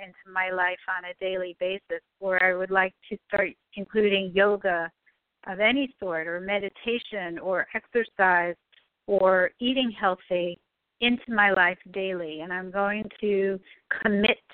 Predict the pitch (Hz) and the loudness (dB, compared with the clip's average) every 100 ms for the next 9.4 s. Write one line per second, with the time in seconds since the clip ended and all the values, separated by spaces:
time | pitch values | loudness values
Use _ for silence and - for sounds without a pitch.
0 | - 175 165 160 - _ _ _ - - | -8 -4 -4 -2 -4 _ _ _ -20 -20
1 | _ _ - 202 202 196 196 196 - _ | _ _ 0 2 4 2 0 -6 -16 _
2 | - 208 214 220 214 _ 214 214 196 226 | -4 2 4 2 -2 _ -16 -14 -14 -10
3 | 247 226 208 196 - 208 _ 202 190 - | -6 0 2 2 -4 -16 _ -8 -8 -10
4 | 202 190 202 208 202 - 196 - 202 190 | -14 -8 -6 -6 -10 -10 -10 -10 -12 -14
5 | - 175 - - 262 269 254 208 196 185 | -10 -8 -8 -6 -4 -2 -2 -2 -4 -4
6 | 185 180 170 160 - - 160 185 - 190 | -2 4 4 4 0 -10 -12 -10 -2 -2
7 | 175 - 247 240 220 190 185 175 170 175 | -2 -4 0 0 -2 -4 -2 -2 -2 -4
8 | - 190 - 208 214 208 196 - 196 190 | 0 0 0 -2 0 2 2 0 -2 -2
9 | 175 180 185 196 | 0 4 4 4